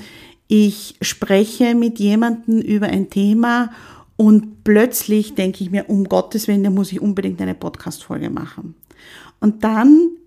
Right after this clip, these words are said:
sammle ich das, also ich schreibe das dann ganz schnell runter, damit's einmal, ähm, in irgendeiner Art und Weise da ist.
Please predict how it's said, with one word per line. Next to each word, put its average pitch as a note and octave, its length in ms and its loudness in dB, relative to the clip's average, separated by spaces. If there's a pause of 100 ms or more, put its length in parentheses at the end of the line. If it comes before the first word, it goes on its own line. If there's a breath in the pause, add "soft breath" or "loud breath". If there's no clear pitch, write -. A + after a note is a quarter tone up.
(100)
sammle G#3+ 540 -2
ich - 260 -10
das, A3+ 400 -4
also - 300 -10
ich - 320 -12
schreibe F#3+ 480 -6
das A3+ 200 -4
dann G#3 200 0
ganz G3+ 220 -2
schnell F#3+ 240 -2
runter, B3 640 4 (480 loud breath)
damit's G#3+ 360 6
einmal, G3+ 520 2 (100)
ähm, F#3+ 540 0
in G3 140 0
irgendeiner A3+ 500 2
Art F#3 260 -4
und G3 140 -2
Weise F#3 280 -4
da E3+ 280 -4
ist. A3 420 -4